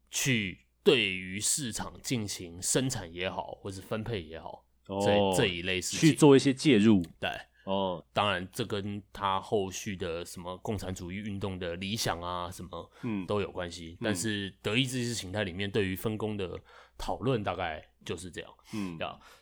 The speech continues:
Speaker 1: 所以
Speaker 2: 呃，所以如果要从马克思的对分工的看法来看的话，
Speaker 1: 嗯。
Speaker 2: 我们要怎么去理解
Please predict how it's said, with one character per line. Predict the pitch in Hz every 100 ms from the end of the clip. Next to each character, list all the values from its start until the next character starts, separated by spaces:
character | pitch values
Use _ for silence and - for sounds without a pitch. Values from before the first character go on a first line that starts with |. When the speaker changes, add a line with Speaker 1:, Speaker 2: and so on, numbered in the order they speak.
| -
Speaker 1:
所 | 156
以 |
Speaker 2:
呃， | - 98 95 95
所 | 104 170
以 | 170
如 | 135 147
果 | 139 101
要 | 101 131 110 107 139
从 | - 120
马 | 98
克 | - 123
思 | - 110
的 | 110 92 87 - _ _ _ -
对 | 131 101
分 | 123
工 | 120 113
的 |
看 | 98 127
法 | 95 78
来 | 80
看 | - 107
的 | 85
话， | 92 80 76
Speaker 1:
嗯。 | 101 87 - _ -
Speaker 2:
我 | 110
们 | 104
要 | 127
怎 | 123
么 | 92
去 | 92 113
理 | 92 90
解 | 107 104 87 78 -